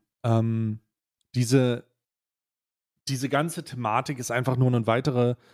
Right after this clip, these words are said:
ein weiterer Beweis dafür, dass fehlende Moderation, fehlende Verantwortung, fehlendes, äh, fehlende Konsequenzen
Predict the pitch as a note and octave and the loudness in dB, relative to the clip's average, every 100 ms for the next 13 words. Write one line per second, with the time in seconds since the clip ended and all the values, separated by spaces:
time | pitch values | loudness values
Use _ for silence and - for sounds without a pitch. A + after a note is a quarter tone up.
0 | _ A#2+ A#2+ C3 C3 A#2+ G#2+ G#2+ A#2 B2 | _ -2 -2 0 -2 -2 -2 -2 -2 -6
1 | - A#2+ A2+ A2 - - C#3 D#3 D#3+ C#3 | -2 0 0 -2 -6 -2 0 0 0 0
2 | B2+ A#2+ G#2 - - - A#2 C3+ C#3 C#3+ | -2 -2 -4 -8 -10 -4 -2 -2 -2 -6
3 | - _ _ _ - - C3+ D3 D3 - | -10 _ _ _ -6 0 2 2 0 -4
4 | A2 B2 - C3 C3 C3+ C3 C3 - _ | -4 -4 -2 -2 0 0 -2 -4 -10 _
5 | _ - C#3+ C#3 D#3+ D3+ C3+ B2 - - | _ -2 2 2 2 2 0 -2 -8 -12
6 | - B2 A#2+ A#2 A2+ - _ B2+ - F#3 | -10 -2 0 0 -2 -8 _ -6 0 2
7 | G3 F3 E3 C#3+ C#3 - C#3+ D3+ - E3 | 0 0 -2 -2 -4 -6 -4 -2 -4 -2
8 | D#3+ | -4